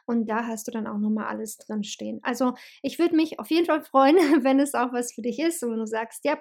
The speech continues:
damit kann ich auf jeden Fall was, ähm, anfangen, ich höre mir das gerne an“, dann komm auf jeden Fall vorbei. Ich würd mich auf jeden Fall sehr freuen. In diesem Sinne, wie immer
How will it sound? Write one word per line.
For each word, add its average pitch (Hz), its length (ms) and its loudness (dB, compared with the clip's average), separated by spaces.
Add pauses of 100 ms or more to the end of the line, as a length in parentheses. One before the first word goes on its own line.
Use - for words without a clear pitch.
damit 233 280 -4
kann 240 140 -2
ich 240 140 -2
auf - 80 -12
jeden 247 140 -2
Fall 233 140 -8
was, 214 240 -10
ähm, 226 340 -4
anfangen, 285 380 0
ich 240 120 -4
höre 240 80 0
mir 226 120 -4
das 226 200 -10
gerne 214 340 -6
an“, 277 240 -2 (320)
dann 220 220 -6
komm 294 380 2
auf - 120 -18
jeden 247 320 -4
Fall 220 300 -8
vorbei. 208 420 -10
Ich - 160 -16
würd 226 80 -14
mich 220 240 -8
auf - 160 -14
jeden 226 180 -2
Fall 220 200 -10
sehr 214 240 -10
freuen. 233 480 -10 (580)
In 277 160 6
diesem 359 340 4
Sinne, 294 320 4 (460)
wie 233 240 -4
immer 294 280 2